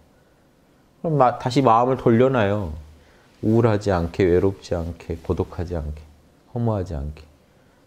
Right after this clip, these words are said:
그리고 움직일 때는 하느님이 자명 찜찜의 신호를 준단 말이에요. 그럼 자명으로 가면 돼요.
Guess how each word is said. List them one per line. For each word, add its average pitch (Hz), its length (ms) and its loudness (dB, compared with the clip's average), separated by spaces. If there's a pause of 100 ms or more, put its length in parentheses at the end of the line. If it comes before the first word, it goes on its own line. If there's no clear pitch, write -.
(200)
그리고 143 380 2
움직일 127 420 2
때는 120 220 2
하느님이 123 520 0 (420)
자명 117 380 0
찜찜의 117 420 0
신호를 113 320 -2
준단 92 380 -2
말이에요. 80 280 -6
그럼 104 220 -6
자명으로 98 520 0
가면 82 300 -8
돼요. 78 160 -8